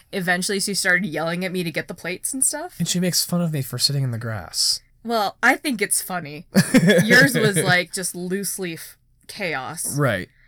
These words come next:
Speaker 1: So you do that. It's very cute. It's boring. It's slow as fuck. I thought the tutorial was way too long.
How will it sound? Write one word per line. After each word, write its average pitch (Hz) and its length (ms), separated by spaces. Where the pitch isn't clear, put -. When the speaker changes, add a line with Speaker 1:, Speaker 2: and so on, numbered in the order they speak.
Speaker 1:
So 240 560
you 196 180
do 190 160
that. 302 260
It's 214 140
very 185 200
cute. 262 300
It's 185 180
boring. 220 380
It's 180 140
slow 233 320
as 226 160
fuck. 151 340
I 226 80
thought 254 120
the 233 80
tutorial 190 380
was 143 100
way 165 160
too - 160
long. 143 360